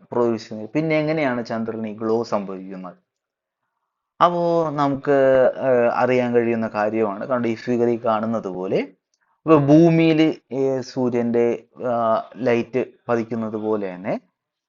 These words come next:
ചന്ദ്രനിലും പതിക്കുന്നുണ്ട്. അപ്പൊ അതിനെന്ത് ചെയ്യുന്നുണ്ട്? അത് സ്കാറ്റർ ചെയ്യുന്നുണ്ട്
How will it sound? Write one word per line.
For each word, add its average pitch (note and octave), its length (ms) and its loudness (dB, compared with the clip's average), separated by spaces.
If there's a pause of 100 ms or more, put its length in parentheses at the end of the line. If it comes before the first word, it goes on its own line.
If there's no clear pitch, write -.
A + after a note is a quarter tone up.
(240)
ചന്ദ്രനിലും B2+ 560 -2
പതിക്കുന്നുണ്ട്. B2 580 -6 (680)
അപ്പൊ A#2 240 2
അതിനെന്ത് A#2 480 -2
ചെയ്യുന്നുണ്ട്? G2+ 680 -6
അത് G2+ 180 -12
സ്കാറ്റർ C3 640 2
ചെയ്യുന്നുണ്ട് F2 440 -10